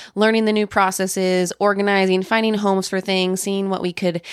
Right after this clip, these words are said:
improve right off the bat, like, little tiny changes just to hopefully enhance the experience for the members. Um, and I'm just feel, finally feeling comfortable there. And I just did my first ninety minute session, first ninety minute class for them. And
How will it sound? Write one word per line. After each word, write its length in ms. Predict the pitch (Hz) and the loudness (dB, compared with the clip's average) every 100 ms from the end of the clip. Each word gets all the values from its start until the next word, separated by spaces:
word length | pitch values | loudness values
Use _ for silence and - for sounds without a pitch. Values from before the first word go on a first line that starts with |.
| - - _ 226 | -18 -20 _ 0
improve 640 | 214 196 226 220 220 208 | 2 0 0 2 4 4
right 160 | 202 196 | 4 4
off 160 | 185 | 2
the 80 | 180 | 0
bat, 260 | 185 185 180 | 2 2 2
like, 140 | 175 | 0
little 220 | 196 202 | 0 0
tiny 340 | 190 190 180 180 | -2 -2 0 0
changes 500 | - 175 175 175 170 | 0 -2 0 0 0
just 240 | 180 - | -4 -4
to 300 | 185 170 165 | 0 2 2
hopefully 320 | 190 185 180 | 0 0 0
enhance 380 | 170 165 175 175 | 0 0 -2 -2
the 120 | - | -6
experience 720 | - - - 175 202 320 - | -8 -6 -2 2 2 0 -4
for 200 | - 185 | -4 -2
the 120 | 170 165 | 0 -2
members. 640 | 156 156 185 240 285 - - - - - | -2 0 2 2 -2 -6 -12 -18 -18 -10
Um, 260 | 175 165 165 | -4 -2 0
and 100 | 170 | -2
I'm 120 | 170 | -2
just 220 | 185 - | -6 -2
feel, 400 | 185 180 175 180 - | 2 4 4 0 -2
finally 320 | 208 240 240 | 0 2 0
feeling 260 | 233 233 220 | 0 -2 0
comfortable 420 | 254 277 202 160 | -4 -4 -2 0
there. 240 | 147 143 | 2 0
And 200 | 147 175 | 0 0
I 80 | 175 | 0
just 360 | 175 190 - 180 | 0 -2 -4 -4
did 460 | 190 190 190 190 - - - - | -2 0 -2 -4 -10 -20 -14 -6
my 160 | 175 | -4
first 280 | 170 190 196 | -2 -4 -2
ninety 400 | 185 170 190 240 | -2 0 2 2
minute 340 | 220 214 269 | 2 2 0
session, 540 | - 214 196 196 190 196 | -2 -2 -2 -2 -2 -2
first 220 | 185 185 | -4 -4
ninety 200 | 180 185 | -4 -2
minute 220 | 196 214 | -2 -4
class 300 | - 175 175 | 0 0 0
for 140 | 180 175 | -2 0
them. 320 | 175 170 180 | 2 0 -2
And 380 | 165 165 160 | -2 -2 -4